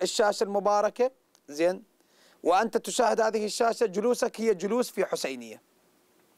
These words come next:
لأن هذه الشاشات بمنزلة حسينية في كل بيت. تسمع المحاضرة، هذه المحاضرة وأنت تجلس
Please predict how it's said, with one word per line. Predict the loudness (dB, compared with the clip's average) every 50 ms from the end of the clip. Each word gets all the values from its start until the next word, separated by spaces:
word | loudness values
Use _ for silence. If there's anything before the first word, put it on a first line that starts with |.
| _ _ _ _ _ _ _ _ -20 -20 -20 -12 -4
لأن | 0 0 2 4
هذه | 4 2 2 2 0
الشاشات | 0 2 2 2 2 2 2 2 2 2 2 0 -4 -6 -14 -20 -20 _ _ _ _ _ -4
بمنزلة | -4 -2 0 0 -2 0 2 2 2 2 0 0
حسينية | -4 0 2 2 0 2 2 0 0
في | 0 0 -4 -6
كل | -4 -2 -2 -2 -2 -4
بيت. | -4 -4 -4 -4 -6 -8 -20 -20 _ _ _ _ _ _ _ _ _ _ _ _ _ _ _ _ _ _ _ 0
تسمع | 0 0 2 2 2 2 2
المحاضرة، | 2 2 0 0 2 2 0 2 2 0 -2 -2 -4 _ _ _ _ _ _ _ _ _ _ _
هذه | -2 2 2 4 4 2 2 0
المحاضرة | 0 0 -2 0 2 0 2 2 2
وأنت | 2 2 0 -2 -2
تجلس | 0 0 0 0 0 0 2 0 0 -2 -8 -14 -14 -16